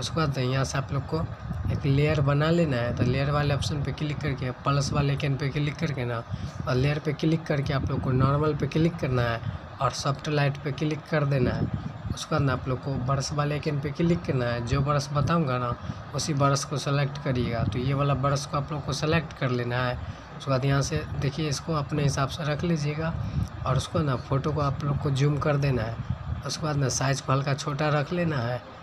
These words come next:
और उसको बाद आप लोग ना अप्लाई करिएगा ना अपने face पे। तो देखिए कितना ख़तरनाक से आप लोग का face ना बहुत ही ज़्यादा light में आ जाएगा। देखिए यहाँ से आप लोग ना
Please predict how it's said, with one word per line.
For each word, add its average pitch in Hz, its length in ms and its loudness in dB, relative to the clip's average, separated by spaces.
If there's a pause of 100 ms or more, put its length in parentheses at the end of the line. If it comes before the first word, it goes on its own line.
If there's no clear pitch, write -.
(220)
और 123 160 2
उसको - 160 -4
बाद 131 100 2
आप 123 180 2
लोग 120 140 2
ना 131 120 2
अप्लाई 139 380 2
करिएगा 160 360 2
ना 123 120 4
अपने 123 280 0
face 135 300 0
पे। 120 180 -6
तो 120 120 -4
देखिए 135 340 0 (460)
कितना 156 300 2
ख़तरनाक 139 580 2
से 151 100 -4
आप 127 140 -4
लोग 139 140 -4
का 147 140 0
face 151 340 -2
ना 127 140 2
बहुत 135 380 0
ही 185 60 -4
ज़्यादा 139 360 2
light 127 320 0
में 127 120 0
आ 123 100 2
जाएगा। 110 340 -2
देखिए 127 340 -4
यहाँ 120 160 0
से - 140 -2 (560)
आप 160 160 -2
लोग 185 180 4
ना 123 180 2